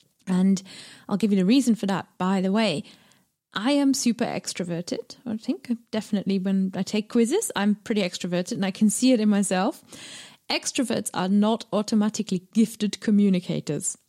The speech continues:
It's not the same thing. There is so much that can go wrong, e-, especially in conversation, I think. And I think many introverted or shy people struggle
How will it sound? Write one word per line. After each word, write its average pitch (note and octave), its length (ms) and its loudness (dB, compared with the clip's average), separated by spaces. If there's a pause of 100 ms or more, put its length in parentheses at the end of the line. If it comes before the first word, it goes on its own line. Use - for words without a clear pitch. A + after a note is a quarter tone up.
It's G3+ 200 2
not A#3+ 420 6
the B3+ 100 2
same G#3 260 2
thing. F#3+ 400 -2 (420)
There A3+ 140 4
is A3+ 100 2
so C4+ 340 2
much B3+ 200 4
that A3 120 -2
can G#3 120 2
go G3 160 2
wrong, F#3+ 360 2 (120)
e-, - 140 -12 (120)
especially - 680 2
in G3+ 100 4
conversation, F#3+ 880 -2
I G3 80 -4
think. - 420 -8 (420)
And G#3 120 2
I G#3 60 2
think C#4+ 340 -2 (360)
many C#4 400 4
introverted C#4 760 0
or G#3 100 -4
shy A3+ 500 0
people C4 380 -4
struggle G#3+ 720 -2